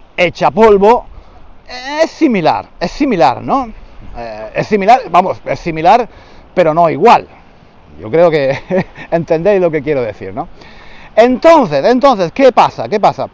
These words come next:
Algunos estudiantes, algunas estu-, estudiantes, algunas chicas, algunas mujeres, eh, me han preguntado, "Pero, eh, si me equivoco,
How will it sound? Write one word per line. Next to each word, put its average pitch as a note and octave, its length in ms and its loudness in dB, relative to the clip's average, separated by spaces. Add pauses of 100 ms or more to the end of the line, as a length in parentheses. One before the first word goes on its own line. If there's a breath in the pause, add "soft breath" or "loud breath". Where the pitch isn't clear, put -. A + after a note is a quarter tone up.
(380 soft breath)
Algunos G#3+ 360 2
estudiantes, B3+ 560 -2
algunas C4 380 0
estu-, G#3 460 -2
estudiantes, G#3 840 -2
algunas D#3+ 320 -4
chicas, B3 280 -4
algunas E3+ 200 -6
mujeres, G#3+ 280 -4 (400 loud breath)
eh, F3+ 80 -2
me F#3+ 140 -2
han A3+ 120 0
preguntado, G3+ 600 2 (300 loud breath)
"Pero, A#3 440 4
eh, A#3+ 340 -6 (500 loud breath)
si B3 240 -4
me A3 160 0
equivoco, D4+ 800 0